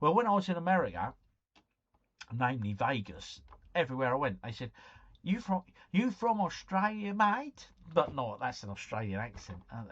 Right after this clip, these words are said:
you know, an American accent. Yeah, they all thought I was Australian. Bloody weird. Uh, I had to educate. <laughs> Well done, Addison. You've educated her. That's good stuff. Body Count is fa-, Svanty's favourite band, mate.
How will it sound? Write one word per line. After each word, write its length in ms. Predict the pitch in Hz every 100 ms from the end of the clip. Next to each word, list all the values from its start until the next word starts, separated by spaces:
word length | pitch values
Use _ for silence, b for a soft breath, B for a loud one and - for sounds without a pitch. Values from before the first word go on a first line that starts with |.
| 139 131
you 120 | 123
know, 100 | 101
an 260 | 107 113 123
American 280 | 123 95
accent. 240 | 107 98 120
Yeah, 220 | 135 113
they 200 | 123 147
all 100 | 170
thought 200 | - -
I 20 | 92
was 120 | 95
Australian. 420 | 95 - 98 113
Bloody 260 | 117 120 131
weird. 360 | 117 127 92 90 _ B B B B B
Uh, 220 | 117 123
I 60 | 139
had 100 | 139
to 100 | 143
educate. 440 | 135 113 - 107 101 - -
<laughs> 320 | 143 - 123 - B
Well 180 | 185 170
done, 260 | - 117 107
Addison. 480 | 98 98 - 95
You've 200 | 104 117
educated 500 | 127 113 101 101 92
her. 60 | 85
That's 180 | 107 -
good 180 | 110 95
stuff. 200 | - - B B
Body 260 | - 180 151
Count 340 | - 123 95
is 120 | 104 -
fa-, 240 | 139 135
Svanty's 480 | 110 143 143 135 127
favourite 500 | - 147 147 139 147
band, 380 | 165 170 110 92
mate. 260 | 147 160